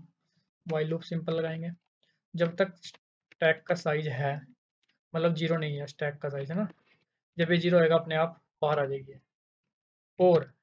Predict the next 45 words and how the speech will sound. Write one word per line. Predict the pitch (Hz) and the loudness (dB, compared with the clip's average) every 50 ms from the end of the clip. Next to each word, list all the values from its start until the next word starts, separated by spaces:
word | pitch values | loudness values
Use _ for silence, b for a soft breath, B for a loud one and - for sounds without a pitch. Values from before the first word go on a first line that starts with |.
| _ - | _ -20
stack | - - - 175 170 165 - | -18 0 2 2 2 2 2
के | - 185 | 0 0
जो | 180 190 | 2 0
top | 175 - 180 165 160 - _ | 2 4 2 2 2 0 _
पे | - 160 | 0 0
है, | 139 143 135 131 - _ _ _ _ _ _ _ _ _ _ _ _ _ _ _ _ _ _ _ _ _ _ _ _ _ _ _ | 2 0 -4 -6 -10 _ _ _ _ _ _ _ _ _ _ _ _ _ _ _ _ _ _ _ _ _ _ _ _ _ _ _
कब | 196 196 | 6 8
हमें | 202 190 190 196 | 8 6 4 4
iterate | 190 - 196 190 185 - | 4 4 4 2 2 2
करने | - 190 185 185 | 0 0 0 0
की | 180 185 | 0 0
जरूरत | 180 180 175 170 - | 0 0 -2 0 0
है, | 160 151 151 - - _ _ _ | 0 0 0 -6 -14 _ _ _
कब | 185 185 190 | 4 4 4
आगे | 180 175 190 | 2 2 2
जाने | 175 185 175 180 | 2 2 2 2
की | 180 | 0
जरूरत | 180 175 175 175 | -2 -2 0 0
है, | 165 160 | 0 0
जब | 170 170 175 | 0 0 0
ये | 190 | -2
top | 185 - 185 180 180 185 | 0 0 -2 0 2 0
वाला | 175 170 170 | 0 2 0
element | 165 160 160 156 151 143 143 _ - _ _ _ _ | 0 0 -4 -8 -10 -14 -14 _ -20 _ _ _ _
जैसे | 170 165 160 202 | 0 0 0 0
इस | 185 - 190 - - | -8 -8 -12 -8 -4
सेवन | 185 165 165 165 | -4 -4 -4 -4
से | - 175 | -10 -10
छोटा | 165 156 156 151 156 | -6 -6 -6 -6 -8
था, | 143 - 139 | -12 -12 -16
है | 139 _ 156 | -18 _ -20
ना, | - 190 - _ _ _ _ _ _ _ _ _ _ _ _ - | -20 -20 -20 _ _ _ _ _ _ _ _ _ _ _ _ -4
इसे | 165 185 | -4 -2
positive | 180 - 175 170 170 180 170 | 2 2 0 0 0 -2 -2
में | 165 | 0
लेके | 160 160 156 | 2 2 2
चलना | 151 151 143 143 147 | 2 0 -4 -4 -6
है | 147 | -8
हमें, | 143 143 147 | -8 -10 -8
negative | 147 151 147 147 - 156 | -8 -6 -6 -6 -8 -10
में, | 147 147 147 | -12 -12 -14
Negative | 156 156 156 156 151 165 156 | -10 -8 -8 -6 -6 -8 -6
तो | - 160 | -4 -4
खाली | 160 156 | -4 -4
direction | 160 160 156 - - 160 160 165 | -2 -4 -4 -4 -6 -12 -14 -16